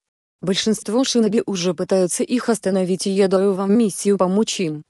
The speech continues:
Наруто: «Я берусь за эту миссию». Гара и Каруми: «Я тоже». Минато: «Отлично, отправляйтесь в страну демонов, по пути вы должны встретить отряд шиноби».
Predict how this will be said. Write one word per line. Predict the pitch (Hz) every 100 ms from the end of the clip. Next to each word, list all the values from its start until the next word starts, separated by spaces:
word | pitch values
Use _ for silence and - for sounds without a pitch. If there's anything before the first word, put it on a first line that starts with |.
| _ _ _ _
Наруто: | 185 196 208 208 254
«Я | 214
берусь | 180 190 208
за | 175
эту | 220 220 208
миссию». | 233 190 - 165 147 - _ _ _ _
Гара | 185 214 226 226
и |
Каруми: | - 180 185 233
«Я | 226 190
тоже». | 160 147 143 147 _ _ _ _
Минато: | 185 196 233 269 190
«Отлично, | 185 185 165 - 147 143
отправляйтесь | 196 185 214 214 208 208 202 190
в | -
страну | - 214 220 220
демонов, | 165 185 214 190 180 - _
по | 185
пути | 170 214 -
вы | 185
должны | 202 196 190 202 247
встретить | - - 269 277 160 202
отряд | 180 185 180
шиноби». | - 233 214 151 143